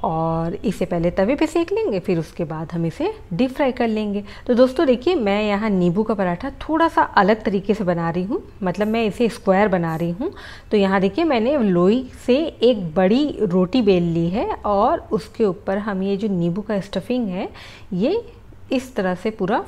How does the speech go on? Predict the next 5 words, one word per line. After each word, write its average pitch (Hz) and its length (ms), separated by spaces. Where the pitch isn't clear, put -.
फैला 156 320
देंगे। 240 400
ये 185 100
देखिए 190 300
ऐसे। 339 380